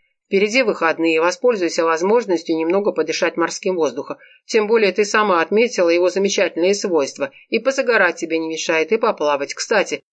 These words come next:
плавание отлично развивает мускулатуру, имей в виду. Ладно, Серафима, я пойду. Меня там ждут. Ещё встретимся. Ты вечером что будешь делать?» «Уложу бабушку, погуляю вдоль моря»,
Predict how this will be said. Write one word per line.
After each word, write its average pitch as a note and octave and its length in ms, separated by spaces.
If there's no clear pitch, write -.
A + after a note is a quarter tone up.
плавание A3 580
отлично G#3 380
развивает F3+ 520
мускулатуру, G3 800
имей F#3+ 340
в A3 40
виду. D#3+ 420
Ладно, F3 380
Серафима, D3+ 480
я A3 160
пойду. G#3 520
Меня A3+ 380
там A3+ 360
ждут. A3+ 460
Ещё B3+ 240
встретимся. - 640
Ты C4 100
вечером B3+ 340
что B3+ 220
будешь D#3+ 280
делать?» C3+ 460
«Уложу A#3+ 400
бабушку, B3 460
погуляю G#3 460
вдоль F3 240
моря», A3+ 360